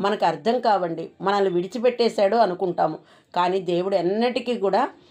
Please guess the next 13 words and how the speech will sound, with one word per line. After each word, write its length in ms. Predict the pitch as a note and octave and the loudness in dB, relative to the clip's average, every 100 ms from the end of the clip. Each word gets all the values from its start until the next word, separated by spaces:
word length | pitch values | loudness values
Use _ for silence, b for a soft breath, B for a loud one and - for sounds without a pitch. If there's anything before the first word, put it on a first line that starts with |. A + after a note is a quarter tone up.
| b - | b -4
మనల్ని 340 | G3 G3 F#3+ E3 | 0 2 0 -2
విడిచిపెట్టడండి. 920 | E3 F#3+ A#3+ B3 A#3+ G3 F3 D#3+ - b b | -6 -6 0 0 0 -2 -4 -4 -12 b b
మన 160 | F3 F3+ | -4 -2
పక్షంగా 640 | F3+ E3+ - G#3 B3 D4 b b b | -2 -2 -2 -2 0 -2 b b b
మేలు 380 | F#3+ G3 A#3 C#4+ | 0 2 2 0
చేసేవాడే 640 | C#4+ B3 A#3 A3 G3+ G3 | 0 0 2 2 2 2
ఆయన. 460 | A#3 F#3 D#3 D#3+ D3+ B B B - | 2 2 2 -2 -6 B B B -6
మనము 460 | F#3 G3+ F#3 E3 - _ _ - | -2 0 0 -4 -6 _ _ -4
ఆయన 260 | F#3+ G3 F#3 | -2 0 0
యందు 280 | F#3 G3+ | 0 0
విశ్వాసం 680 | G#3 F3 - A3+ B3 A#3+ A#3 | 0 -2 -2 2 2 0 0
కలిగి 280 | G3+ F3+ F3 | 0 0 0
నిలిచినట్లయితే 1000 | E3+ F3 G3 G3+ F#3+ F#3+ F3+ A#3 D4+ | -2 -2 -2 -2 0 -2 0 0 0